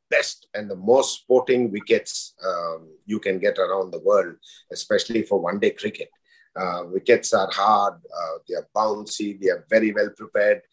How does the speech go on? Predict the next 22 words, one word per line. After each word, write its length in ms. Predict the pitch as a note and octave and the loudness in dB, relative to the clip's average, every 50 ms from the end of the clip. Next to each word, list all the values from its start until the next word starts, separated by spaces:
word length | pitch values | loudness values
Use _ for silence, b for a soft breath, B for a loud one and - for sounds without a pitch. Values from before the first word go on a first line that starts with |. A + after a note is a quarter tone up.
| b b b b b | b b b b b
They 220 | - E2 G2+ G2 | -4 -2 0 0
gives 320 | F#2+ - G#2 G#2+ G2 - G#2+ | 0 -2 -6 -6 -6 0 0
you 180 | A2 G#2 G2 - | 0 0 0 0
even 380 | G2+ G#2+ A#2 A2+ A#2 A#2 A2+ A2 | 2 2 4 6 6 4 4 2
chance 500 | - G#2+ G#2 G#2+ A2+ A2+ G#2+ G2+ - - | 0 0 0 2 2 2 0 -2 -6 -4
for 160 | - G2 G2 | -2 -2 -2
a 20 | |
batsman 500 | F2+ - G#2 A2 - - - A2 G#2 G2+ - | 0 2 2 0 0 0 -2 -2 -2 -2 -2
to 80 | G#2+ F#2+ - - | -6 -10 -2 2
play, 320 | G2+ G2+ G#2 G2+ F#2+ F#2+ | 4 6 6 6 6 4
uh, 260 | F2+ F2 F2 E2+ E2+ E2 - _ _ _ | 4 2 0 -2 -4 -4 -8 _ _ _
you 360 | - F2 F2 F2 F2 F2 G2 F#2+ | -14 -14 -12 -12 -6 -4 -2 -2
know, 160 | F#2+ F#2+ - - | -2 -2 -2 0
all 180 | F#2+ G#2 A2 G#2+ | 2 4 6 6
around, 440 | A2+ G2+ G#2+ A2 G#2+ G#2 G#2+ G#2 G2 | 6 6 6 4 2 0 0 0 0
and 200 | F#2+ F#2 F#2+ E2+ | -2 -2 -2 -8
some 220 | - - G2+ G#2 | -4 -2 -2 0
of 140 | G#2 G2+ G2+ | 0 -4 -4
the 80 | - - | -4 -4
shots 440 | - - G#2 G#2+ A2+ A2+ - - G#2+ | -2 0 2 2 0 0 -2 -8 -14
which 200 | G#2+ - - - | -14 -14 -12 -12
he 100 | G2+ | -12